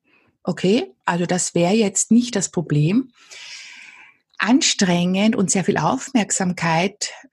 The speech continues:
erfordert es aber, wenn wir uns mit den Inhalten sehr viel auseinandersetzen. Das heißt, wenn wir mehr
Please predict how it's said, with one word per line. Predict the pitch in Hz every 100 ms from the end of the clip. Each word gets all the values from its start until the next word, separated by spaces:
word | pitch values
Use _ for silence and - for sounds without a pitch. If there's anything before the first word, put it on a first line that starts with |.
| -
erfordert | 170 - 156 170 220
es | 226 -
aber, | 180 180 202 196 196 196 202 - -
wenn | 175 175 180
wir | 190 185
uns | 180 175 - - - -
mit | 190 -
den | 190 - -
Inhalten | 247 233 165 156 143 - 151 139 156 _ -
sehr | - 147
viel | 151 143
auseinandersetzen. | 147 143 120 123 127 131 127 - - 131 135 _ - - - - -
Das | 160
heißt, | 185 175 - 180
wenn | 180 185 185 180
wir | 185 190 185 180 180 175 _ _ - _ _ _ _ _ _ _ -
mehr | 196 196 185 196 226 233